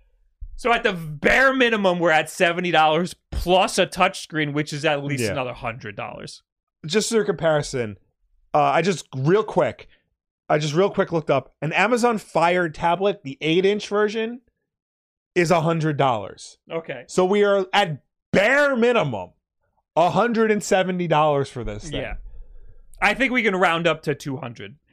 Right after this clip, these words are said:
Speaker 1: And
Speaker 2: <sighs>
Speaker 1: two hundred is the bare minimum I think they could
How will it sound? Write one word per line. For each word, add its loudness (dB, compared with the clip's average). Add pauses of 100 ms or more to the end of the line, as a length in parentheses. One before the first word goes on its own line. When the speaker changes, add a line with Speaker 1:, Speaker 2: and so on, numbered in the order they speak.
(280)
Speaker 1:
And 0
Speaker 2:
<sighs> -12
Speaker 1:
two 0
hundred 0 (280)
is 0
the 0
bare 0
minimum -2
I 2
think -4 (140)
they -2
could -10